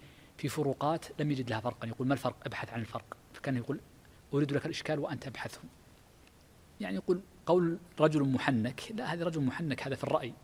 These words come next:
ليس له تعلق بموضوعنا. يقول: "قول المصنف: 'فلو خالف وفعل فبن-،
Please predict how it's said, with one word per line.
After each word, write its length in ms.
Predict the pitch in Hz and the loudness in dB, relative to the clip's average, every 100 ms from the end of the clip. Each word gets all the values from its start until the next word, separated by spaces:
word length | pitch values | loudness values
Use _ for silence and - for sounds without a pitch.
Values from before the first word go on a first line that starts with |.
| 302 | -6
ليس 220 | 151 - | -4 -2
له 160 | 127 113 | -2 -4
تعلق 300 | - 127 113 | -4 -6 -4
بموضوعنا. 640 | 120 120 135 117 113 104 - - - - - - - - - - - - | -4 -6 -6 -6 -6 -10 -12 -16 -20 -20 -20 -20 -20 -20 -20 -20 -16 -8
يقول: 200 | 120 143 | -4 2
"قول 180 | 160 156 | 4 6
المصنف: 520 | 143 123 139 143 139 | 4 0 -2 -2 -2
'فلو 240 | - 123 120 | -2 -4 -4
خالف 520 | - 131 131 127 123 | -4 -4 -2 -4 -2
وفعل 520 | 120 110 131 127 156 - - - - - - - - - - - - | -2 -2 -2 -2 -4 -6 -20 -20 -20 -20 -20 -20 -20 -20 -20 -18 -8
فبن-، 300 | 123 127 | -4 -4